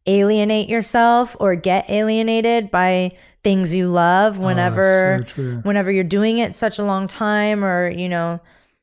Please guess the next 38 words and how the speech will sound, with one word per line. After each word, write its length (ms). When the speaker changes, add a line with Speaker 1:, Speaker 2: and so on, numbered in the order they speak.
Speaker 1:
things 280
get 240
tough 560
and, 480
you 80
know, 320
things 260
don't 200
go 120
your 220
way, 340
and 160
then 140
they 100
do 180
go 120
your 180
way 240
so 200
suddenly. 640
So 140
I 80
guess 240
the 220
point 260
is 240
to 60
just 260
keep 220
going 460
and 120
never 240
give 220
up, 360
and, 480
you 140
know, 260
but 300